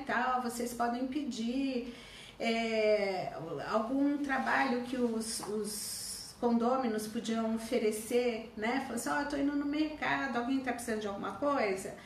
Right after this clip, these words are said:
Tô indo na farmácia, alguém tá precisando de alguma coisa?" E aí, isso é uma forma de compartilhar uma, uma hospitalidade, né? É, você tem usado esse tempo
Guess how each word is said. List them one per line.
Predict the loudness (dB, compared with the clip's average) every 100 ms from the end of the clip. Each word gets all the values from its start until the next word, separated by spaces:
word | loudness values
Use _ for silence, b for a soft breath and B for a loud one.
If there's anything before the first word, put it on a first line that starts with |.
| B B B
Tô | 6
indo | 8 6
na | 2 2
farmácia, | 4 4 4 2 2 0 -2 -2
alguém | 0 0 0
tá | -2
precisando | -2 -2 0 2 0
de | -4
alguma | -6 -6 -8
coisa?" | -2 2 2 2 -2 -6 -10 B B B B 2
E | 4
aí, | 6 6 4 4 4
isso | 4 4
é |
uma | 4 4
forma | 4 4 4 2
de | 2
compartilhar | 2 4 4 0 0 0 2 2
uma, | 4 4 2 0 -2
uma | -2 0 0
hospitalidade, | -2 -4 -8 -4 -2 -2 -2 -2 -2 -6 -8 -12 -10
né? | -4 0 0 -2 B B B B -4
É, | 0 0 2
você | 2 2 -2
tem | 0 0
usado | 0 2 0 0
esse | -4 -4
tempo | -2 0 -2 -4